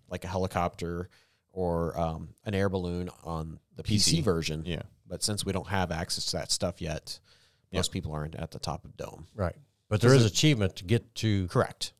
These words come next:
Speaker 3: to go to the top of dome,
Speaker 1: You don't
Speaker 3: yes.
Speaker 1: have that yet.
Speaker 3: No.
Speaker 1: Okay. So you haven't run dome. I know
Speaker 3: Nope.
Speaker 1: that you've
Speaker 2: Sewers?
Speaker 1: run, not necessarily, he might have run sewers with our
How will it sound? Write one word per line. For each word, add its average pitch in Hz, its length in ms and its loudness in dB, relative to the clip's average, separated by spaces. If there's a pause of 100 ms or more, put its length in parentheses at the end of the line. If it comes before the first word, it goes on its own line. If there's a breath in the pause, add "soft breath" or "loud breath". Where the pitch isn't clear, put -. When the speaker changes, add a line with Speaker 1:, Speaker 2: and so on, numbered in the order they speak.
Speaker 3:
to 95 80 -6
go 101 60 6
to 87 60 4
the 76 80 -4
top 80 200 0
of 71 80 -10
dome, 95 160 6
Speaker 1:
You 98 60 2
don't 87 100 0
Speaker 3:
yes. - 80 0
Speaker 1:
have 80 120 0
that 76 120 -6
yet. 67 180 -8 (260)
Speaker 3:
No. 92 160 -14 (180)
Speaker 1:
Okay. - 200 -6 (540 soft breath)
So 104 240 6
you 98 140 4
haven't 110 220 4
run 120 200 2
dome. 95 360 2 (520)
I 117 120 4
know 135 300 6
Speaker 3:
Nope. 180 100 6
Speaker 1:
that 139 200 4
you've 117 160 6
Speaker 2:
Sewers? 107 200 8
Speaker 1:
run, 107 440 6 (680 soft breath)
not 117 340 0
necessarily, 123 680 0
he 127 140 -2
might 123 180 6
have 170 100 0
run 131 160 6
sewers 92 600 2
with 92 180 -2
our 90 420 0